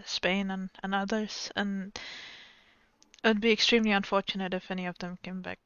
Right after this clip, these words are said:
with an injury, because we're really starting out the season right now, and we don't know when the, the postponed games are gonna be rescheduled to. And then with the Champions League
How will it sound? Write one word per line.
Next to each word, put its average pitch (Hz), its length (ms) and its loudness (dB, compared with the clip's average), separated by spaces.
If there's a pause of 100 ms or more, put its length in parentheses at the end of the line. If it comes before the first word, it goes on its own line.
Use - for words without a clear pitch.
(420)
with 190 160 -4
an 202 120 -2
injury, 202 320 -2
because 196 680 0 (400)
we're 202 280 6
really 208 340 6
starting 190 420 4
out 180 180 -2
the 185 80 -6
season 190 380 -2
right 180 200 -4
now, 185 220 -8 (760)
and 196 400 0
we 214 100 6
don't 220 180 8
know 202 160 8
when 202 360 4
the, 180 520 2 (800)
the 208 60 0
postponed 202 580 0 (160)
games 190 340 0
are 180 60 -2
gonna 180 220 -4
be 175 440 -4 (180)
rescheduled 190 580 -2
to. 202 220 -4 (1500)
And 202 120 6
then 196 280 6
with 185 280 -6
the 180 520 4 (480)
Champions 202 560 2
League 208 200 2